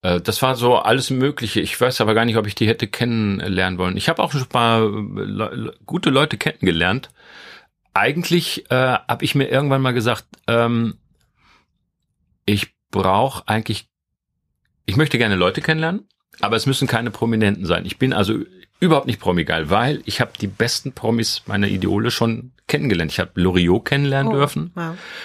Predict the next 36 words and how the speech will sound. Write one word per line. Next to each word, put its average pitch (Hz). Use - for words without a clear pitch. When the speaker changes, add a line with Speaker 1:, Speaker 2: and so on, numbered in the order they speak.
Speaker 1:
Und 113
ich 135
hab, -
äh, 120
Peter 127
Ustinov 123
mal 95
kennenlernen 82
dürfen. 80
Was 95
soll 101
denn 98
da 98
noch 104
passieren? -
So, -
also, 87
äh, 87
im 92
Grunde, 123
ähm, 104
bin 117
ich 117
mit 107
dem 110
Thema 110
durch. 104
Also, 85
mh, 90
ich -
find's -
dann 113
toll, 123
Leute 110
in 120
der 113